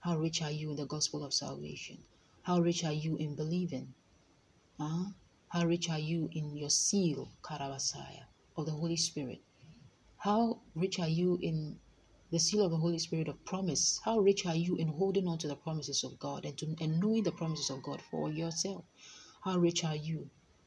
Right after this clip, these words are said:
in being guaranteed an inheritance? My God. How rich are you in knowing even what you've been, you, you are inheriting, what you've been given by the Lord, what you are stepping into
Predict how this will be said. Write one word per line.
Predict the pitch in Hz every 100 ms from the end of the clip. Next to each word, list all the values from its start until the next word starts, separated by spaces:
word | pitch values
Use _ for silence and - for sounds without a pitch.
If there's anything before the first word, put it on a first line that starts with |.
| _ _ _ _ _ _ _ _ _ _ _ _ _ _ _ _ _ 175
in | 165 156 143 151 - _ _ _ _ _ _ _ _ 165
being | 214 190
guaranteed | 165 170 175 185 190
an | 165 156
inheritance? | 156 165 151 151 147 - - - - -
My | 160 139
God. | 127 127 135 _ _ _ - -
How | 190 180
rich | 175 170
are |
you | 160 175
in | 170 165
knowing | 220 240
even | 196 196
what | 180 175
you've | 147
been, | 151 143 -
you, | 151
you | - 147
are | 151
inheriting, | 160 156 180 160 - - - _ - _ -
what | 185 175
you've | 151
been | 147
given | 180 156
by | 147 143
the | 143
Lord, | 147 147 139 - - _ _ _ _ _ _ _
what | 180 175 165
you | 156
are | 151
stepping | - 185 175 175
into | 160 160 - 127